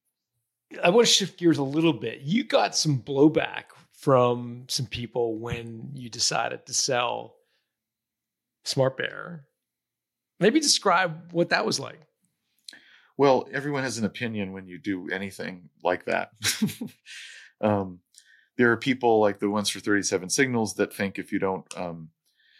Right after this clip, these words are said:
Speaker 2: if you don't run the business yourself and, and, and never raise money and never sell, then, then you're, I don't know,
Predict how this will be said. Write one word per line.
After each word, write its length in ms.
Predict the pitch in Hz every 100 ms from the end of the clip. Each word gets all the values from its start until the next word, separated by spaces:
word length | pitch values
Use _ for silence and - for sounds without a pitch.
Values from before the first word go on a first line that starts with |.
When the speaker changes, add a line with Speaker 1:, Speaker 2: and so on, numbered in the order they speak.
| _
Speaker 2:
if 80 | -
you 60 | 117
don't 200 | 131 113
run 220 | 131 160
the 80 | 156
business 420 | 127 123 120 -
yourself 480 | 101 - 117 107 -
and, 240 | 98 98 -
and, 220 | 98 92 -
and 120 | 92
never 260 | 101 107
raise 260 | 104 101 90
money 340 | 95 95 95
and 160 | 90 90
never 240 | 95 95
sell, 340 | 87 - 104 95
then, 260 | 90 90 -
then 160 | 90 87
you're, 280 | 87 85 - _ _ _ _ _ _ _ _
I 60 | 95
don't 120 | 110
know, 280 | 85 78